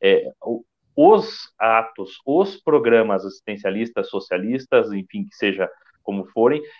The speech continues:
eles vão movimentar, porque eles vão injetar dinheiro na economia, nesse mercado, e vão fazer esse mercado se alavancar e essa roda girar.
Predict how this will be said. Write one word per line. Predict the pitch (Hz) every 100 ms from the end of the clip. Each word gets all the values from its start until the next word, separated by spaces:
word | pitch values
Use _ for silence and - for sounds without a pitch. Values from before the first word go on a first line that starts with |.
| _
eles | 107 117 113
vão | 107 131 156
movimentar, | 139 156 226 175 180 151 113 - 113 156
porque | - 185
eles | 165
vão | 131 156
injetar | 151 127 123 - 123 156 247 - _ _
dinheiro | 113 139 139 123 143 214
na | 190
economia, | - 139 123 104 104 143 233
nesse | 175 131 127 120
mercado, | 107 98 104 107 143
e | 180
vão | 175
fazer | 175 156 147
esse | 151
mercado | 165 156 143 139
se | 131
alavancar | 123 120 113 107 120 151 - _ _
e | 165
essa | 160 175 139
roda | 135 147 147 160
girar. | 156 170 175 151